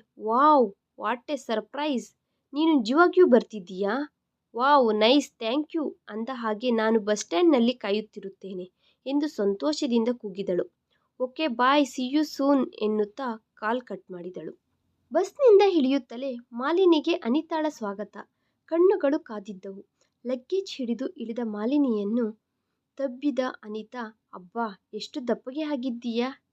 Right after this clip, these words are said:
ಎಂದಳು ತಮಾಷೆಗೆ. ಮಾಲಿನಿ ಕೈಯಲ್ಲಿದ್ದ ಕಿಡ್ಬ್ಯಾಗನ್ನು ಎತ್ತಿಕೊಂಡ ಅನಿತಾಳ ತಂಗಿ ಸರೋಜಾ,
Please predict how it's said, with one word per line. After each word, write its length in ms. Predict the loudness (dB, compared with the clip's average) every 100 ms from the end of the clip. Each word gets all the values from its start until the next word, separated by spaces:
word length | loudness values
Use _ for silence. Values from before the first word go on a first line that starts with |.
| -12
ಎಂದಳು 520 | -8 -6 -4 -4 -6 _ -20
ತಮಾಷೆಗೆ. 600 | -18 -14 -12 -14 -16 -20 _ _ _ _ -8
ಮಾಲಿನಿ 440 | -2 2 4 4
ಕೈಯಲ್ಲಿದ್ದ 540 | 2 0 0 0 -2 -2
ಕಿಡ್ಬ್ಯಾಗನ್ನು 720 | -4 -8 -6 -2 2 4 4
ಎತ್ತಿಕೊಂಡ 540 | 0 -4 -6 -12 -8 -8 -8 -10
ಅನಿತಾಳ 500 | -10 -10 -12 -12 -12
ತಂಗಿ 460 | -12 -12 -8 -8
ಸರೋಜಾ, 680 | -8 -8 -2 -2 -2 -6 -8